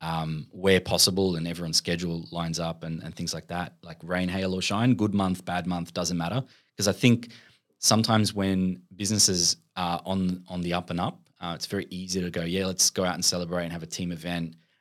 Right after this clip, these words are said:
And then as soon as they have a bad month, they stop those events.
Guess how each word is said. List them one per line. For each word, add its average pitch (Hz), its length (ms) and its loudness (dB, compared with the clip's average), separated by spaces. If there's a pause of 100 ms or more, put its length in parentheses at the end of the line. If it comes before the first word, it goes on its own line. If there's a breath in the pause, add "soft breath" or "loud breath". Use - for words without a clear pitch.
(140)
And 90 120 -2
then 90 100 0
as 87 80 4
soon 101 160 4
as 90 80 4
they 92 80 2
have 85 140 -2
a 85 60 -2
bad 85 240 -2
month, 85 240 -4
they 82 80 -6
stop - 340 0
those 85 200 -2
events. 80 380 -4